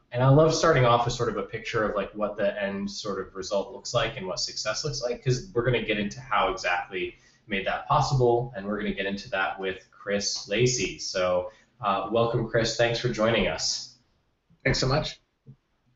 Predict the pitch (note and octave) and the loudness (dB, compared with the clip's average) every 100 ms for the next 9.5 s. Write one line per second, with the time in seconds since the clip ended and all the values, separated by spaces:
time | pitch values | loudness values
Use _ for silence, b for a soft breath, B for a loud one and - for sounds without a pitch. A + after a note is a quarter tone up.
0 | - _ B B B B A#2+ G#2+ G2+ - | -20 _ B B B B 2 2 2 2
1 | D#3 D3 - B2+ B2 A#2+ B2+ B2 B2 A2 | 4 4 4 4 4 4 4 4 4 2
2 | A2 G#2 - A#2 A#2 A#2 A2+ A2 G2+ G#2 | 0 -2 0 0 2 0 2 0 0 -2
3 | - B2 C3 A#2 G2 F#2+ G2+ - D#3 D3+ | -2 -2 2 2 2 0 -2 -2 0 0
4 | G3 G#3 G#3+ - - D3 C#3 C3+ C3 C3 | 0 0 0 -2 0 4 6 8 6 4
5 | C3+ A#2+ C3 B2+ B2+ B2+ B2+ B2 - C3 | 2 4 6 6 4 4 4 2 -2 2
6 | C3 C3 A2 A2 G#2+ G2+ G2+ G#2+ G2+ G#2 | 4 6 4 0 2 0 -2 -2 -2 -2
7 | G#2 G#2 G2+ G2 F2+ - A2+ - - A#2+ | 0 4 4 4 0 -2 -2 -2 -2 0
8 | B2+ F#2 - F#2 - _ _ _ - D#3 | 2 0 -4 -6 -10 _ _ _ 4 4
9 | B2 - F2 - - | 4 4 2 0 -6